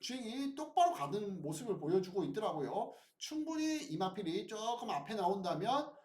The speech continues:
능력을 발휘할 수 있다. 칠 번 천냥의 꿈도 한번 눈여겨보도록 하겠습니다.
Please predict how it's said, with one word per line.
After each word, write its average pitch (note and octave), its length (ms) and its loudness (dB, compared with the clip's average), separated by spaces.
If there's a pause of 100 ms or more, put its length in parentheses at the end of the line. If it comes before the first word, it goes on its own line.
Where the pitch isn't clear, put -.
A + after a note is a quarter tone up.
(160)
능력을 G#3 800 2
발휘할 E3+ 340 -2
수 D#3 160 -8
있다. - 600 -6
칠 E3 240 -12
번 E3+ 440 -6 (220)
천냥의 C4 600 -4 (160)
꿈도 F#3+ 420 -4
한번 D3 320 -4
눈여겨보도록 B2+ 680 -6
하겠습니다. D#3 440 -6